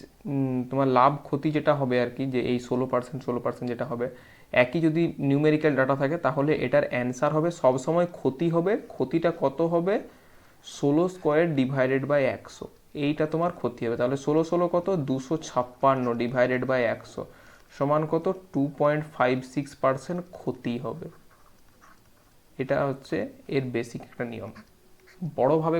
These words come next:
করতে গেলে এই দু হাজারকে একটা এক্স ধরে, একটা দু হাজার মাইনাস এক্স ধরে করলে অনেক বড় হবে। অঙ্কটা করতে মিনিমাম পাঁচ মিনিটের কাছাকাছি লেগে যাবে। তার থেকে এই নিয়মটা মনে রাখো। এটা পার্সেন্টেজেও একবার ছিল যে একই ডেটা থাকলে স্কয়ার করে ভাগ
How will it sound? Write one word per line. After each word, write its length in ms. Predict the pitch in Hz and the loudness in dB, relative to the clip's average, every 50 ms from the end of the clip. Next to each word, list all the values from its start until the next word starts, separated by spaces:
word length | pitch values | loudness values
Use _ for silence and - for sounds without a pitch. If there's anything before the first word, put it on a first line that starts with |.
| 160 147 | 0 -2
করতে 220 | 139 139 - - 160 160 | -4 -2 0 0 2 2
গেলে 140 | 170 170 170 156 | 4 4 4 6
এই 60 | 143 139 123 135 | 4 4 2 2
দু 60 | 131 143 | 4 6
হাজারকে 320 | 147 147 147 147 143 143 143 131 | 6 8 6 6 4 4 2 2
একটা 160 | 131 - 139 131 131 135 | 2 4 4 6 6 6
এক্স 140 | 139 139 139 - | 6 4 2 0
ধরে, 140 | 147 139 139 135 131 | 2 4 4 4 4
একটা 140 | 135 - 131 123 | 2 0 -2 -2
দু 40 | 127 131 | -2 0
হাজার 180 | 135 131 139 135 135 | 0 0 0 0 0
মাইনাস 260 | 135 135 135 135 135 - 131 | 0 0 -2 -2 -2 -2 -4
এক্স 120 | 131 135 127 - | -4 -4 -4 -2
ধরে 120 | 135 139 131 - | -2 -2 0 0
করলে 200 | 139 143 156 170 160 - 151 135 | 0 2 4 2 2 2 2 0
অনেক 180 | 135 147 165 160 139 127 | 2 4 4 4 4 4
বড় 100 | 123 120 123 123 | 4 4 4 2
হবে। 120 | 120 120 120 123 | 0 0 0 0
অঙ্কটা 300 | 123 123 - 151 160 156 160 | -2 -2 -2 -2 -2 -2 -2
করতে 200 | 143 139 - - 151 139 135 | -4 -4 -4 -6 -6 -4 -4
মিনিমাম 340 | 127 135 139 147 147 147 139 135 135 | -2 -2 -2 -2 -2 -2 -4 -4 -4
পাঁচ 140 | 131 127 - - - - - - - - - - - - | -4 -4 -6 -10 -18 -20 -20 -20 -20 -20 -20 -20 -14 -8
মিনিটের 260 | - 135 131 135 131 - | -4 -2 0 0 0 0
কাছাকাছি 360 | 123 127 131 123 127 123 131 120 120 | -2 0 -2 -2 -2 -2 -2 -2 -2
লেগে 140 | 113 117 120 | 0 0 -2
যাবে। 140 | - - - - - - - - - - _ - | -4 -6 -10 -14 -18 -20 -20 -20 -20 -16 _ 0
তার 140 | 131 127 127 - - | 0 0 0 -2 -4
থেকে 200 | 175 165 - 202 - - - - 143 | -6 -4 -2 -4 -4 -4 -4 -2 0
এই 80 | 143 147 147 | 0 0 0
নিয়মটা 320 | 143 143 147 147 143 139 143 135 135 | -2 -2 -2 -2 -2 -2 -2 -2 -2
মনে 140 | 139 151 151 160 | -2 0 0 -2
রাখো। 160 | 160 - 202 - - 143 | -2 -2 -4 -4 -4 -2
এটা 140 | 156 143 135 - 131 | -2 -4 -2 0 2
পার্সেন্টেজেও 520 | 123 123 - - 147 143 151 143 151 156 156 | 0 0 0 -2 -4 -4 0 2 4 4 4
একবার 200 | 147 147 151 151 151 - | 4 4 2 2 0 0
ছিল 140 | - 156 165 170 151 | -2 0 0 2 2
যে 60 | 151 147 - 135 131 | 2 2 2 2 2
একই 160 | 131 - 147 139 | 2 2 2 2
ডেটা 180 | 135 131 143 139 - | 4 4 2 0 0
থাকলে 220 | 147 139 143 147 147 151 - - - - - - - - | -2 -2 0 0 -2 -2 -6 -12 -20 -20 -20 -20 -18 -2
স্কয়ার 320 | - - 139 135 143 143 143 - | 4 8 8 8 8 8 6 4
করে 140 | 143 147 147 147 143 - - - - 127 123 | 4 4 4 2 0 -6 -12 -10 -8 -6 -2
ভাগ 120 | - 139 | 0 0